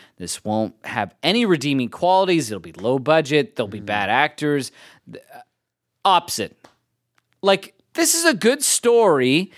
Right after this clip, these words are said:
Speaker 2: Mm-hmm.
Speaker 1: I wish the budget was more. You would probably get
Speaker 2: Hey.
Speaker 1: some better set pieces. I don't think the big reveal at the end quite works 'cause they, I don't think they
Speaker 2: Mm.
Speaker 1: earned it early on. They're setting it up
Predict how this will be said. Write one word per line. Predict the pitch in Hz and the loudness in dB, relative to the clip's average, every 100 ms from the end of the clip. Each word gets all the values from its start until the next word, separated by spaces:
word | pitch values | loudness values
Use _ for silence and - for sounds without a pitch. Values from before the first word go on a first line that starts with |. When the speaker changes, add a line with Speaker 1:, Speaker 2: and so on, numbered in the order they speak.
| - | -14
Speaker 2:
Mm-hmm. | 120 147 101 82 _ _ _ 170 _ _ - | -12 -10 -12 -14 _ _ _ -20 _ _ 0
Speaker 1:
I | 208 | 2
wish | 196 277 - | 2 2 2
the | 269 | 2
budget | 208 233 185 220 | 2 2 2 2
was | 196 139 | 0 0
more. | 147 135 170 | 0 2 2
You | 240 240 | 2 -4
would | 190 | -6
probably | - 190 196 196 | -2 0 2 2
get | 170 175 | 2 0
Speaker 2:
Hey. | - - | -2 -10
Speaker 1:
some | - 196 160 123 - | 0 0 0 -6 -16
better | 170 131 180 185 | -8 0 2 4
set | 175 - 175 - | 2 2 0 0
pieces. | 175 165 214 240 - - - _ _ - | -6 -2 0 0 -4 -18 -20 _ _ 0
I | 208 | 2
don't | 247 247 | 2 -2
think | - - - 202 208 - - - 165 | -10 -16 -2 2 2 0 -10 -10 0
the | 185 170 120 - | 2 2 -2 -2
big | 190 202 147 | 0 2 2
reveal | 156 156 123 160 180 185 | 2 2 0 0 2 4
at | 175 - | 2 0
the | 170 147 | -4 0
end | 160 165 170 165 | 2 2 0 -6
quite | - - 156 170 151 | -10 -4 0 0 -2
works | 147 131 147 202 - | -8 -2 0 0 -2
'cause | - 151 | -6 0
they, | 156 | 2
I | 143 | 4
don't | 151 151 | 2 0
think | 160 | -2
they | 135 | -2
Speaker 2:
Mm. | 156 143 | -4 -2
Speaker 1:
earned | 156 165 156 | 0 0 2
it | 165 160 - | 0 0 -2
early | 156 147 143 | 0 2 2
on. | 147 170 | 2 2
They're | 175 | 0
setting | 143 - 180 160 | 0 0 0 2
it | 151 | 2
up | 143 139 - | 2 2 -2